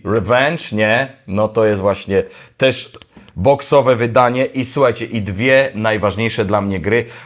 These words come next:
od których zaczęło się to całe poszukiwanie i, yy, gdyby nie te dwie główne gry, to tych gier tutaj też by nie było, nie? Słuchajcie,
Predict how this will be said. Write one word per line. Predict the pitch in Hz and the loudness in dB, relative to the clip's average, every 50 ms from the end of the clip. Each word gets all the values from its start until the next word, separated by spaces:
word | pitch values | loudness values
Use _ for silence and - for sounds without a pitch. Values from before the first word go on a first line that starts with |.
| - - | -2 0
od | 127 120 117 - | 2 2 2 -2
których | - - 151 156 147 143 131 113 | -6 -2 0 2 2 2 2 2
zaczęło | 110 123 110 - - 135 127 123 | 2 2 2 2 2 0 2 2
się | 123 - 120 | 0 0 -2
to | 117 120 | -4 -2
całe | 117 - 135 131 131 127 | 2 4 4 4 4 2
poszukiwanie | - 123 120 - 120 101 - 117 104 131 135 143 139 135 120 - - - - - - - | 0 -4 -6 -6 -6 -6 -2 0 2 4 2 2 2 -2 -6 -8 -10 -20 -20 -20 -10 -4
i, | 123 123 120 120 110 - - - 95 104 107 104 104 104 104 | -2 -2 0 -2 -2 -4 -6 -6 -4 -2 0 0 0 0 0
yy, | 107 104 | 0 0
gdyby | 92 101 127 123 131 | 0 -2 -2 -2 0
nie | 135 139 135 | 0 -2 -2
te | - 139 123 | -2 -2 -4
dwie | 110 101 113 143 147 143 135 | -2 -2 0 2 2 2 0
główne | 110 113 135 139 120 131 131 120 | -2 -4 -4 -4 -4 -2 -4 -2
gry, | 92 123 143 156 | -2 -2 -4 -2
to | 151 - 131 | -2 -4 -4
tych | - 156 147 | -4 -4 -4
gier | 131 139 147 135 | -2 -2 -2 -2
tutaj | - 151 139 147 143 131 | -4 -4 -4 -4 -2 -2
też | 143 123 101 | -2 -4 -4
by | 92 98 92 | -4 -4 -4
nie | 95 90 | -4 -4
było, | 78 85 80 78 | -4 -4 -4 -4
nie? | 80 90 98 95 | -2 -2 -4 -4
Słuchajcie, | - - 110 101 90 - - 82 73 | -2 0 0 0 0 -2 -4 -8 -8